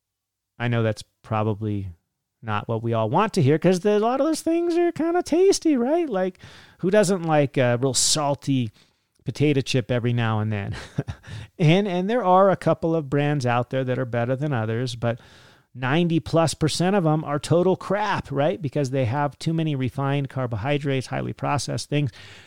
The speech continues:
But they also have, in addition to these refined and processed sugars, probably equally bad for us are the seed oils, right? That, uh, are so commonplace and present in almost all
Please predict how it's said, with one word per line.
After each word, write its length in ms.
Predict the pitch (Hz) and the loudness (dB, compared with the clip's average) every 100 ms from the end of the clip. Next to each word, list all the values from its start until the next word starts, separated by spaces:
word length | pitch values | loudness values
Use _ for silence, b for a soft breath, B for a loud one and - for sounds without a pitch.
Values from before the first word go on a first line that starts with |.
| B B | B B
But 260 | 165 170 160 | 2 2 2
they 140 | 143 | -2
also 480 | 135 151 208 - 196 | 0 2 2 2 2
have, 380 | 135 143 139 135 | 2 4 2 0
in 80 | 127 | -2
addition 440 | 127 156 - 151 | -2 -2 -2 -4
to 140 | 131 127 | -6 -4
these 280 | 127 120 113 | -4 -4 -4
refined 540 | 113 135 135 135 127 | -6 -4 -2 -2 -4
and 120 | 110 | -6
processed 580 | - 131 123 - 120 - | -6 -4 -4 -6 -8 -6
sugars, 500 | - 180 151 135 131 B B B B - | -4 0 0 0 -4 B B B B -4
probably 560 | 151 160 131 131 113 - _ _ _ | 0 0 2 0 0 -8 _ _ _
equally 680 | 185 220 - 170 135 123 123 107 _ _ _ _ _ _ _ _ - | 0 0 4 4 6 4 0 -6 _ _ _ _ _ _ _ _ -6
bad 340 | 135 135 135 - | 2 6 6 4
for 140 | 120 | 2
us 300 | 117 107 - | 4 2 -4
are 320 | 127 117 113 | -4 -2 -2
the 120 | 104 | -4
seed 360 | 104 - 175 175 | -4 -2 0 4
oils, 560 | 117 98 - 127 - - b b _ | 2 2 -6 -12 -14 -16 b b _
right? 400 | 120 135 175 151 | 0 2 0 -4
That, 400 | 117 110 _ - | -4 -6 _ -6
uh, 260 | 113 110 110 | -4 -4 -4
are 440 | 117 123 120 120 - | -2 0 0 -2 -6
so 380 | - - 196 196 | -4 0 2 0
commonplace 680 | 165 151 143 143 139 131 - 339 | -2 -4 -2 0 0 0 -6 -8
and 260 | 135 127 | -6 -6
present 580 | - - 185 190 143 135 | -8 -2 2 2 0 -2
in 140 | 143 135 | -6 -4
almost 480 | 160 180 175 - | -2 0 -2 -4
all 560 | - 135 156 165 170 | -6 0 4 6 6